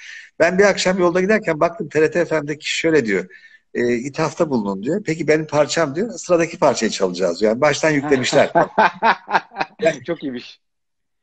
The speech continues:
Speaker 1: Ben de bunu bir motto haline getirdim. Dedim ki, e, sabahları yola çıkarken beni çok insan arıyor. Yani ne yapalım şirketi? Yani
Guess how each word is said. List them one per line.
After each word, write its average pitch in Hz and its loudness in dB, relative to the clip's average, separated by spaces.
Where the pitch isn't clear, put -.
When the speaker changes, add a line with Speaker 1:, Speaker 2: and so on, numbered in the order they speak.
Speaker 1:
Ben 180 4
de 196 4
bunu 190 4
bir 190 4
motto 180 0
haline 165 2
getirdim. 147 -2
Dedim 220 -6
ki, 123 0
e, 123 4
sabahları 185 2
yola 156 4
çıkarken 170 -2
beni 147 2
çok - -10
insan 143 -4
arıyor. 95 0
Yani 110 2
ne 127 2
yapalım 117 0
şirketi? 104 -6
Yani 120 0